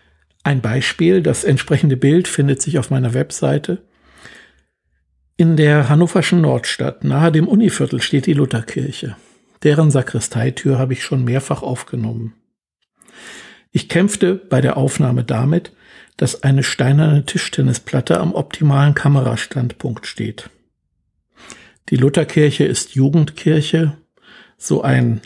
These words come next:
Leuchtturmprojekt des Stadtkirchenverbands. Als Jugendkirche braucht sie natürlich eine Tischtennisplatte. Aber für jemanden, der fotografieren möchte, steht die einfach nur im Wege.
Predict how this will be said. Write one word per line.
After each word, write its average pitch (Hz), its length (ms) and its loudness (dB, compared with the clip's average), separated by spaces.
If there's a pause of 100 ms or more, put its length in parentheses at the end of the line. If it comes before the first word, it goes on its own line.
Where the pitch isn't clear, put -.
Leuchtturmprojekt 135 1200 0
des 120 100 -8
Stadtkirchenverbands. 127 1200 -2 (1000)
Als - 220 -2
Jugendkirche 165 600 2
braucht 135 280 0
sie 143 120 2
natürlich 131 420 0
eine 123 120 -2
Tischtennisplatte. - 880 -8 (840)
Aber 135 200 0
für 147 240 2
jemanden, 147 640 4
der 135 180 4
fotografieren 139 760 0
möchte, 123 400 -2
steht - 280 -4
die - 120 -2
einfach 143 360 0
nur 139 160 0
im 139 160 -2
Wege. 110 340 -6